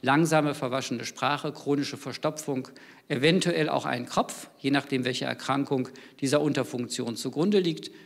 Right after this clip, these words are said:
Flüssigkeitsansammlungen in den Augenlidern, Menstruationsstörungen, verlangsamter Herzschlag, erniedrigter Blutdruck, Herzkranzgefäßerkrankung. All diese Dinge gehören in die Richtung Unterfunktion.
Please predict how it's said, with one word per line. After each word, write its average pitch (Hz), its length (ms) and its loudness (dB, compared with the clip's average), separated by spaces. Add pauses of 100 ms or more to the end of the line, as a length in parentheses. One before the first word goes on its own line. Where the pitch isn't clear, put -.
(120)
Flüssigkeitsansammlungen 135 1800 2
in 127 100 -4
den - 160 -6
Augenlidern, 147 720 0 (380)
Menstruationsstörungen, 143 1200 0
verlangsamter 131 920 0
Herzschlag, 120 580 -2
erniedrigter 123 560 -4
Blutdruck, 117 460 -8 (180)
Herzkranzgefäßerkrankung. - 1300 -4
All 202 180 4
diese 175 260 2
Dinge 160 460 6 (200)
gehören 147 480 4
in 139 120 0
die 120 100 0
Richtung 127 500 0 (220)
Unterfunktion. 175 840 2